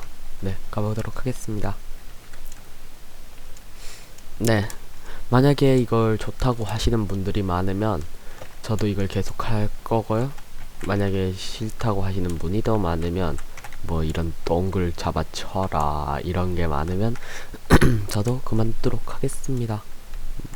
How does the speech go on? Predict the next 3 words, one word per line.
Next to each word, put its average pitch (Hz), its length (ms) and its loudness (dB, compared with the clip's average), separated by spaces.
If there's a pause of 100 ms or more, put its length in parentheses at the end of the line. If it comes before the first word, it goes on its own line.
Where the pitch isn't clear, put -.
(2750)
이제 107 300 -2
제가 98 580 -2 (120)
고등학교 107 880 0